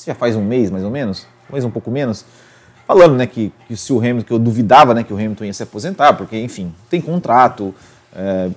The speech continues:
não ia simplesmente sair aí por causa de uma, de uma derrota, né, independente do, de, de como foi,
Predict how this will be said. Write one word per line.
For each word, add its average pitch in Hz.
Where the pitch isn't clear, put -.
não 165
ia 104
simplesmente 127
sair 123
aí 120
por 117
causa 113
de 104
uma, 110
de 92
uma 117
derrota, 110
né, 107
independente 104
do, 110
de, 98
de 92
como 123
foi, 120